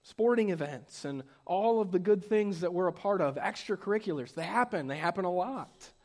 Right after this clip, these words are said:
Good concerns, cares, and responsibilities happen. Bad things too.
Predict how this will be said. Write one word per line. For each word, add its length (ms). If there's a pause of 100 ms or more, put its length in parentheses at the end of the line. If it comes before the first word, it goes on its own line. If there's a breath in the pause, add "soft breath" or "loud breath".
(640 soft breath)
Good 180
concerns, 800
cares, 480
and 100
responsibilities 1080 (200 soft breath)
happen. 440 (1040)
Bad 300
things 280
too. 280